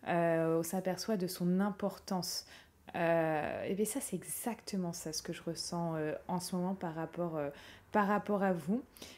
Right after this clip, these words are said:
Donc, il y a vraiment des choses qui sont importantes par rapport ici aux informations qu'on vient de recevoir. Euh, voilà, sachez que votre autre est, est pas bien en ce moment, hein. Il y a une notion où son moral n'est pas au beau fixe, hein.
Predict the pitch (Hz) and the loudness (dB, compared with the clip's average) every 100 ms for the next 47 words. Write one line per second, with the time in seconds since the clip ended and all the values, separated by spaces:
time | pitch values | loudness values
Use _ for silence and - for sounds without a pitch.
0 | - 196 226 - - - - - 220 214 | -2 2 2 0 -10 -18 -6 0 6 6
1 | 220 254 285 240 277 269 220 - 220 240 | 6 4 4 4 4 0 -2 -2 -2 -2
2 | 226 240 - 247 269 - 196 190 190 208 | 0 0 0 -4 -4 0 2 0 0 0
3 | 214 - - - - - - 226 - - | -2 -2 -12 -20 -20 -6 -2 -2 0 4
4 | 262 202 202 - 226 220 214 - 254 202 | 4 4 2 2 4 4 2 -2 -2 0
5 | 180 190 175 233 233 214 175 185 220 139 | 2 2 4 4 4 0 4 4 4 2
6 | - - - - - 185 185 180 175 175 | -4 -16 -18 -12 0 4 6 6 4 4
7 | 180 151 151 220 - 262 202 208 - 262 | 4 4 2 0 2 0 2 -2 0 0
8 | 262 - - 185 175 - - 269 262 202 | 0 -2 -2 -2 -4 -10 -2 2 4 6
9 | 240 226 185 175 - 180 175 160 160 - | 6 6 4 0 0 2 2 2 -2 -8
10 | - - 190 196 196 202 202 - 247 285 | -14 0 4 8 8 6 2 2 2 2
11 | 285 - 196 190 185 185 - 202 208 208 | 0 0 2 4 4 2 2 2 2 4
12 | 254 214 190 - 277 247 208 214 - 196 | 4 4 4 4 4 6 4 0 -2 -4
13 | - 170 | -4 -4